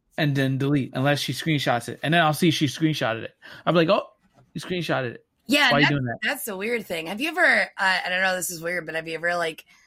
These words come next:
Speaker 2: um, 'cause I got, like, an iPad and a phone and whatever.
Speaker 1: Yeah.
Speaker 2: Not, not for, like, a dick pic, but have you ever, like, uh, took, like, a photo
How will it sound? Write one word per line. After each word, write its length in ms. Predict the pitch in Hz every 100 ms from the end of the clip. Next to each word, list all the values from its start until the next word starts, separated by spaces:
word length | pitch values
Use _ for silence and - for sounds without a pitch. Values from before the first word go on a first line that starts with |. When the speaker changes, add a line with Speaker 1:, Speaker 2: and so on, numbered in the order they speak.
| _ -
Speaker 2:
um, 480 | 170 160 151 147 151 _ _ _ -
'cause 120 | 202
I 100 | 214
got, 260 | 214 165 - _ -
like, 160 | 180 165
an 80 |
iPad 400 | 151 156 180 165
and 80 | 160
a 60 | 147
phone 300 | - 147 160
and 80 | 160
whatever. 420 | 165 165 165 165
Speaker 1:
Yeah. 200 | 139 127 - _ _
Speaker 2:
Not, 400 | 240 294 330 302 - 269 240
not 440 | 302 311 285 226
for, 160 | 247 247
like, 420 | 202 185 165 - -
a 80 | 190
dick 280 | 160 165
pic, 240 | - 147 -
but 100 | 208
have 80 | 233
you 80 |
ever, 80 | 285
like, 300 | 277 226 - - - -
uh, 300 | 214 180 175
took, 280 | - 214 208
like, 220 | 208 190
a 60 | 170
photo 600 | - 170 190 196 196 190